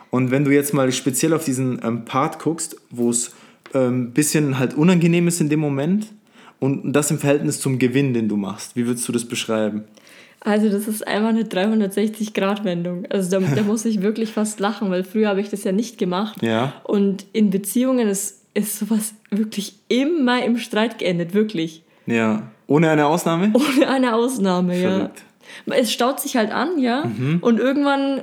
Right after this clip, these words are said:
Speaker 2: explodiert halt das
Speaker 1: <laughs>
Speaker 2: Fass.
Speaker 1: Dann geht der Kessel hoch, sagen wir
Speaker 2: Ja.
Speaker 1: mal so. Ja, das ist schon verrückt.
Speaker 2: Und je nachdem, wie man halt drauf ist, ob man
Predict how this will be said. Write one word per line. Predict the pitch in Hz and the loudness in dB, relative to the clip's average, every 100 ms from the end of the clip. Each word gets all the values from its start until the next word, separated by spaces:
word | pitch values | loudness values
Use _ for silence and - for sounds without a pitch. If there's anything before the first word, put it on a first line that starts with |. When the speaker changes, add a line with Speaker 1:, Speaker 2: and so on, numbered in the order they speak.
| - | -4
Speaker 2:
explodiert | 240 240 - 233 339 254 | -4 -4 -2 0 0 2
halt | 196 180 - - - | 2 0 -4 -14 0
das | 247 | 4
Speaker 1:
<laughs> | 214 | 6
Speaker 2:
Fass. | 240 202 180 - - - - - | 6 6 2 -4 -6 -8 -6 2
Speaker 1:
Dann | 147 | 4
geht | 147 | 6
der | 156 | 4
Kessel | 156 165 170 165 | 4 2 4 4
hoch, | 190 175 | 4 2
sagen | - 127 | 2 2
wir | 120 | 4
Speaker 2:
Ja. | 208 123 | 4 2
Speaker 1:
mal | 120 | 2
so. | 120 117 110 - - - - | 2 0 -4 -18 -20 -16 2
Ja, | 143 135 | 4 4
das | 127 | 2
ist | 127 | 0
schon | 143 | -2
verrückt. | 131 135 262 | 0 2 4
Speaker 2:
Und | 226 | 4
je | 262 | 4
nachdem, | 277 269 262 254 | 2 0 2 2
wie | 240 | 4
man | 226 254 | 4 4
halt | 214 208 | 2 2
drauf | 208 254 277 | 2 2 -2
ist, | 311 - | -4 -4
ob | 220 | -2
man | 220 214 208 214 | 2 2 2 0